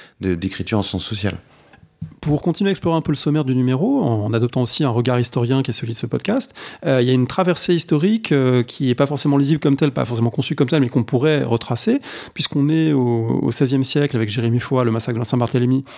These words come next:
Speaker 2: dans un texte en fait qui a énormément de résonance avec le vingtième siècle, on pourra peut-être en, en reparler. Il y a un gros ancrage sur le dix-huitième et la fin du dix-huitième avec quatre articles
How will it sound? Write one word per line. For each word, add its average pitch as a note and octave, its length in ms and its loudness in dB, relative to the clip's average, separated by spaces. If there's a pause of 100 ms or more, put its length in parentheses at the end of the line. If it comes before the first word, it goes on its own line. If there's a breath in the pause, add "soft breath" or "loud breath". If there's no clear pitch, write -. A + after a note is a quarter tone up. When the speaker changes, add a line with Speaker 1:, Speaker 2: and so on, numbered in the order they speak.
(160 loud breath)
Speaker 2:
dans D3+ 280 -2
un D#3+ 60 2
texte D#3 240 -2
en C#3 60 0
fait D#3+ 100 2
qui - 80 -4
a B2+ 60 4
énormément D3 300 2
de B2+ 60 -2
résonance C#3 360 2
avec A#2 80 2
le A#2 60 2
vingtième A#2 260 0
siècle, A3+ 260 -2
on B2 100 -4
pourra A#2+ 160 -6
peut-être - 240 -6
en, A#2+ 60 4
en A#2 160 0
reparler. A2+ 400 2 (580 loud breath)
Il B2+ 60 -2
y B2 40 4
a A#2 40 2
un A#2 60 2
gros E3+ 260 0
ancrage F3 400 0
sur - 120 -2
le A#2+ 60 2
dix-huitième D3 480 0
et C#3 40 4
la A#2 80 0
fin D3+ 160 -2
du C#3+ 80 0
dix-huitième C#3 500 0
avec A2 160 -2
quatre - 240 -2
articles E3 460 -2